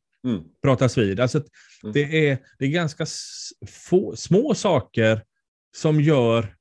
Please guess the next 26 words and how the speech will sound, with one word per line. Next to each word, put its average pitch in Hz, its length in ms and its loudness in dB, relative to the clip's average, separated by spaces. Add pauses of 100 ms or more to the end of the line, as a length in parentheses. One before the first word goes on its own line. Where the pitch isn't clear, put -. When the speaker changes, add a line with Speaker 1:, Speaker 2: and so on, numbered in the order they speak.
(300)
Speaker 2:
hur, 139 340 0
huruvida 135 720 0
jag 117 260 -4
kan, 110 340 -6 (640)
eh, 113 220 -8
hamna 143 400 2
de 247 120 0
här 139 120 2
grejerna 101 600 -2 (120)
eller 123 80 -6
Speaker 1:
Mm. 120 100 2
Speaker 2:
samtalen 104 560 -2
eller 107 260 0
inte. 123 400 -6 (580)
Eller 170 140 2
jag 190 80 -2
tänker 190 200 0
också 143 180 -2
i 127 40 2
trädgården. 135 680 -2 (580)
Ehm, 117 520 0
går 135 200 -2
jag 156 240 0
där 175 120 -4
med 139 220 -6
mina, 127 400 -4